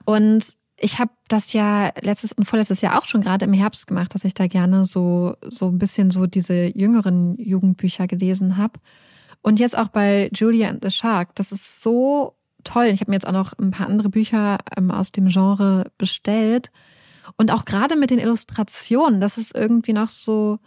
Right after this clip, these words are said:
noch so eine zweite Dimension irgendwie für so ein Buch, was, finde ich, ähm, wenn's gut gemacht ist, noch so viel reingeben kann. Und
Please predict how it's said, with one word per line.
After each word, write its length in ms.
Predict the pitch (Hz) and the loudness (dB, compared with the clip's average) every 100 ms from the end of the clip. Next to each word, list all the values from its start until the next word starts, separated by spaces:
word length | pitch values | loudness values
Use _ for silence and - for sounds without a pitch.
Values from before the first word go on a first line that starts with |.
| _ _ _ _ _ _ _ _ _ _ _ | _ _ _ _ _ _ _ _ _ _ _
noch 140 | 214 220 | 0 0
so 120 | - | 2
eine 120 | 226 | 0
zweite 440 | 196 - 214 269 254 | 0 -2 -2 0 0
Dimension 560 | 220 214 196 214 269 | 2 2 2 2 0
irgendwie 360 | 240 190 190 208 | 0 -2 -2 -4
für 180 | - 202 | 0 2
so 120 | 196 | 4
ein 160 | 196 | 4
Buch, 580 | 185 233 226 208 285 - - | 4 2 2 2 0 -6 -8
was, 400 | 208 214 - - | -2 -2 -4 -6
finde 280 | 220 208 208 | 0 2 0
ich, 240 | 208 - | -2 -8
ähm, 360 | - 196 196 196 | -2 0 2 2
wenn's 240 | 202 202 - | 0 -2 -2
gut 160 | 240 | -6
gemacht 320 | - 220 247 | -2 -2 -2
ist, 100 | 214 208 | -2 -2
noch 120 | 202 | -2
so 140 | 247 | -4
viel 180 | 247 226 | 0 0
reingeben 680 | 196 202 254 196 190 202 185 | 0 2 2 2 -2 -4 -6
kann. 440 | - 175 175 202 | -6 -4 -2 0
Und 340 | 202 190 190 | 0 2 2